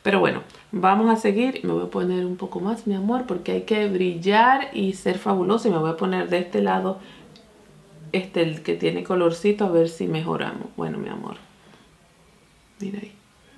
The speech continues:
<laughs> Bueno, eh, de eso se trata, de probar, de ver si nos gusta, si no nos gusta y tal. Y a mí me gusta, aunque me voy a pasar,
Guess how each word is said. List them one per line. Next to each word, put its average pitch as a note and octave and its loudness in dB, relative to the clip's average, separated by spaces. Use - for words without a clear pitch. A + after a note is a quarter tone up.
<laughs> E3+ -4
Bueno, F3 4
eh, A3 6
de G#3+ 4
eso B3 4
se A3+ 6
trata, E3+ 4
de F3 4
probar, A3+ 4
de G3 4
ver F#3+ 4
si A3 4
nos F#3+ 6
gusta, C4 6
si A#3 4
no F#3 4
nos G3 6
gusta D4+ 4
y F#3+ 2
tal. D3 -2
Y G3 6
a F#3+ 6
mí D4+ 4
me F3+ 2
gusta, D3 -4
aunque F3 0
me E3+ 0
voy D3+ 2
a G#3 2
pasar, A3 4